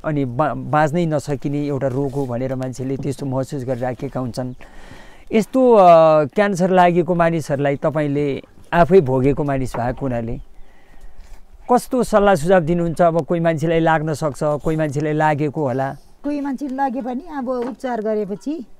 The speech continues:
Speaker 1: अँ, सन्चो
Speaker 2: अनि
Speaker 1: हुन्छ।
Speaker 2: सन्चो हुने रहेछ।
Speaker 1: उम्।
Speaker 2: अब बस-, अ, बचिन रे त नि कोन-, क्यान्सरले गरेपछि भनेर अब
Speaker 1: अँ, अँ।
Speaker 2: सुनेको थिएँ।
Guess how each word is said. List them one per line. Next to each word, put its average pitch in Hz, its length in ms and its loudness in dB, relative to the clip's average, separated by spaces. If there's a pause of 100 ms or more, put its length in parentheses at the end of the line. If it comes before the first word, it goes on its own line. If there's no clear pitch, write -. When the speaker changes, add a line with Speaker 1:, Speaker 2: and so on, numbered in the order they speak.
Speaker 1:
अँ, 156 240 4
सन्चो 156 340 0
Speaker 2:
अनि 113 120 -4
Speaker 1:
हुन्छ। 101 120 -10
Speaker 2:
सन्चो 226 320 -4
हुने 190 220 -6
रहेछ। 160 200 -14 (400)
Speaker 1:
उम्। 139 260 -2
Speaker 2:
अब 202 140 -4
बस-, 233 460 -2
अ, 240 140 -4
बचिन 294 520 -4
रे 294 500 -2
त 202 100 -8
नि 220 360 -4
कोन-, 214 480 -6
क्यान्सरले 247 420 -6
गरेपछि 233 520 -4
भनेर 202 300 -4
अब 202 300 -4
Speaker 1:
अँ, - 100 -2
अँ। - 180 -4
Speaker 2:
सुनेको 196 300 -2
थिएँ। 233 240 -8